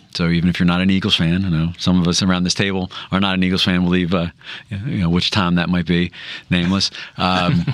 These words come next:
<laughs> people admire what it took for these guys to get to that point, right? And we admire the, like, if you say, "What did it take for, you know, for, uh, you know, Nick Foles to be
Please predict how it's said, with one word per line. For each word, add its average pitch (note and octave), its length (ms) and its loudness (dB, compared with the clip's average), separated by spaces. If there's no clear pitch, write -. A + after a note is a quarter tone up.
<laughs> - 280 -20
people B2 260 0
admire G2+ 640 2
what F2 240 0
it D#2+ 120 -4
took F2+ 320 -2
for - 160 -6
these E2 200 2
guys E2 560 -2
to - 120 -6
get E2 300 -2
to E2+ 100 -2
that D2+ 220 -2
point, C#2 420 -10
right? F2 260 -2
And F#2 200 0
we F#2 100 2
admire F#2+ 540 0
the, E2 260 -2
like, F#2 180 -4
if - 80 -6
you G#2 60 0
say, G2 120 0
"What A2 180 0
did A2+ 80 -4
it A2 100 -4
take G2 300 -2
for, F2+ 260 -4
you F#2 120 -2
know, F2+ 40 -2
for, F#2 220 -4
uh, E2 240 -4
you A2 140 -6
know, E2 80 -4
Nick F#2+ 220 2
Foles G2+ 440 -2
to - 80 -12
be F2+ 360 -2